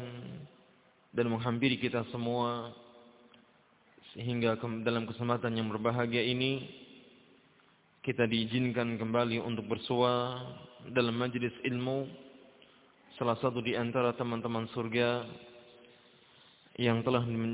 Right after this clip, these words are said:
diwasiatkan oleh Nabi sallallahu alaihi wasallam. Hadirin jamaah sekalian yang dirahmati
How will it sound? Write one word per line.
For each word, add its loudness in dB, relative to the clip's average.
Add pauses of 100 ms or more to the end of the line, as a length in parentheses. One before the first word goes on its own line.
(100)
diwasiatkan 4
oleh 0
Nabi 0
sallallahu 0
alaihi -2
wasallam. 0 (3750)
Hadirin 6
jamaah 4
sekalian 4
yang 2
dirahmati -2